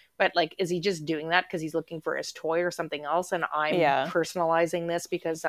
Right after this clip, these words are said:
Speaker 1: I'm still grieving the loss of my dog. You know what I mean? And it was the same with,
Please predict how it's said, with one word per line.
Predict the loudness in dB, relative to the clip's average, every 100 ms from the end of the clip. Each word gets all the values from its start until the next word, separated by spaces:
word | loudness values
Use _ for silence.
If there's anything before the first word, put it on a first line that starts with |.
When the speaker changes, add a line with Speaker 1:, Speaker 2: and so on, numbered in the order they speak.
| 0
Speaker 1:
I'm | -2 -2 -6
still | -2 -2
grieving | 0 -2 -2
the | -2
loss | 0 0 -2
of | -6
my | -4
dog. | 0 2 2 0
You | -2
know | 0
what | -2
I |
mean? | -4 -4 -6 -10 -20 -20 -6 0
And | 2
it | 4
was | 2
the | 0 -2
same | 2 0 2 0 -4 0
with, | 4 4 2